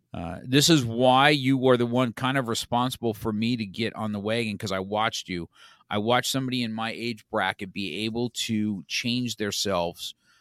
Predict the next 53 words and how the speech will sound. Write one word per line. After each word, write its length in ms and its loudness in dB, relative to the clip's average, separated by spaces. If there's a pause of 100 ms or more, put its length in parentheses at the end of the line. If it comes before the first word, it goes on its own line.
(200)
with 180 0
something. 580 -2 (560)
And 120 -2
it 60 0
wasn't 360 4
easy, 420 4 (140)
'cause 180 0
you 80 6
weren't 220 2
in 100 2
a 60 0
great 280 2
place 320 2
mentally 400 0
either. 380 0
We 160 0
were 140 0
not 260 0
in 120 -2
good 260 0
places 460 0
mentally 500 -2
sometimes, 600 -4 (360)
going 260 6
through 180 0
serious 400 0
divorces 720 -2
and 120 -4
stuff 260 -2
like 140 0
that. 180 0
You 160 0
and 100 0
I 100 0
chewed 240 -2
the 80 -4
same 300 0
dirt. 360 4 (640)
We 80 -6
had 200 0
the 60 -8
same 320 2
kind 220 2
of, 280 0
uh, 260 0
we 120 2
have 100 2
the 60 -8
same 240 0
kind 160 2
of 80 -4
personalities 920 -2
and 460 -6